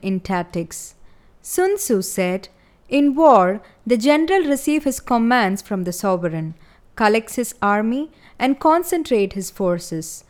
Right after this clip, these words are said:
When in difficult country, do not encamp. In country where road intersect, join hands with your allies. Do not linger in dangerously isolated position. In hemmed-in situation,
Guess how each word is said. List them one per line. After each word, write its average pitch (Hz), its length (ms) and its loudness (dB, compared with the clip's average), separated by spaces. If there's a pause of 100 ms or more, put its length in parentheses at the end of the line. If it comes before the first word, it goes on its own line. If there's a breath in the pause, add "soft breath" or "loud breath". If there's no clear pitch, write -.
(240 soft breath)
When 269 280 4
in 269 100 2
difficult 381 580 0
country, 254 420 0 (420 soft breath)
do 247 140 2
not 269 300 2
encamp. 190 580 -2 (520 soft breath)
In 285 200 0
country 339 360 2 (100)
where 226 260 4
road 294 260 2 (140)
intersect, 220 640 -4 (360 soft breath)
join 311 380 4
hands 247 340 -2
with 214 180 -4
your 196 80 0 (120)
allies. 165 400 -4 (400 soft breath)
Do 233 160 2
not 339 240 4
linger 320 340 2 (140)
in 240 160 2
dangerously 294 600 0 (160)
isolated 240 720 -2
position. 180 500 -6 (600 soft breath)
In 262 180 2
hemmed-in 320 600 -2
situation, 233 680 -4